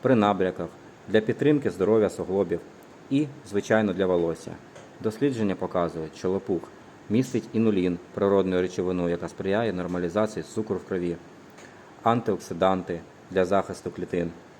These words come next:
протизапальні, антибактеріальні властивості, підтримує шлунково-кишковий тракт і шкіру. Головне, це як він вирощується. У природі лопух часто росте у бруді,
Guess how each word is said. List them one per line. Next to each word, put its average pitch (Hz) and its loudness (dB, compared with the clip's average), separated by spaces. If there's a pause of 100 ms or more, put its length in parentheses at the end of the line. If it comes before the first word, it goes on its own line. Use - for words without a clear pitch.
(380)
протизапальні, 110 2
антибактеріальні 98 0
властивості, 85 -4 (760)
підтримує 127 2
шлунково-кишковий 98 2
тракт 90 -2 (360)
і 123 -2
шкіру. 90 -2 (460)
Головне, 120 4 (460)
це 117 4
як 104 2
він 113 2
вирощується. 85 0 (960)
У - -6
природі 127 6
лопух 98 2 (200)
часто 135 2
росте 123 2
у 117 -2
бруді, 92 2